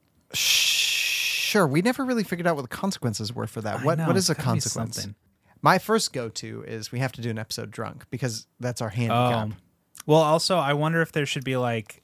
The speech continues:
Speaker 2: a, um, a rom-com break where it's like, "Oh, three ties in a row. That means we have to watch a horror movie." <laughs> Something like that.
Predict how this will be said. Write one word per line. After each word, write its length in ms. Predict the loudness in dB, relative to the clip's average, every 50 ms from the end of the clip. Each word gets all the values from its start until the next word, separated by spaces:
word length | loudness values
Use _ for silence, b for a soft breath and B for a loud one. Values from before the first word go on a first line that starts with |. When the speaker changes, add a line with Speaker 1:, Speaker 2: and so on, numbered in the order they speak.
| _ -2
Speaker 2:
a, 460 | 0 0 0 0 -2 -4 -6 -8 -8 -12 _ _ _ -6
um, 500 | -4 -2 -2 -2 -2 -4 -4 -6 -6 -8 -10 B B B B B B B B B B B -2
a 80 | 0
rom-com 800 | 0 2 2 2 2 2 0 0 0 0 0 2 2 0 -2 -2 -6 _ _ _ _ -6
break 400 | -2 0 2 2 0 0 -2 -2
where 100 | 0 0
it's 160 | 0 0 -2
like, 300 | -4 -4 -4 -6 -8 -12 _ _ 2
"Oh, 200 | 2 2 2 0 _ _ _ _ _ _ -20 -20 -20 _ _ -20
three 420 | -14 -8 -4 -2 0 2 2 2
ties 300 | 2 4 4 4 2 2
in 60 | -2
a 40 | -2
row. 180 | 0 2 2 2
That 120 | 2 0
means 220 | 0 -2 -2 -2
we 80 | -2 -2
have 100 | -2 0
to 80 | 0 0
watch 160 | 0 2 2
a 60 | 4
horror 240 | 4 4 4 4 2
movie." 360 | 2 0 0 0 -2 -2 -4 -6 -10 -10 -10 -8 -8
<laughs> 280 | -8 -8 -10 -10 -6
Something 460 | -4 -2 -2 -2 -4 -6 -4 -2 -2
like 200 | 0 0 -2 -2
that. 260 | -4 -6 -6 -6 -6